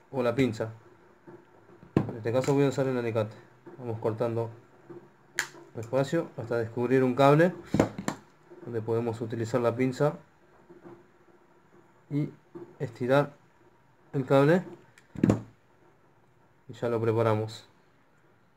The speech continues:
Cortamos la vaina y dejamos los tres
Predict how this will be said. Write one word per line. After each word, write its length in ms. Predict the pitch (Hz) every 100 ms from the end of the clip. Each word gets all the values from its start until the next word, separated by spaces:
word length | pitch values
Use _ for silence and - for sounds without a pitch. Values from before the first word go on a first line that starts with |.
| _
Cortamos 500 | - 110 123 123 123 123
la 80 |
vaina 420 | 127 139 147 180 - - _ _ _ _ _ _ _ _ _ _ _ _
y 80 | 123
dejamos 460 | 113 110 123 131 127
los 240 | 120 113
tres 380 | - 135 135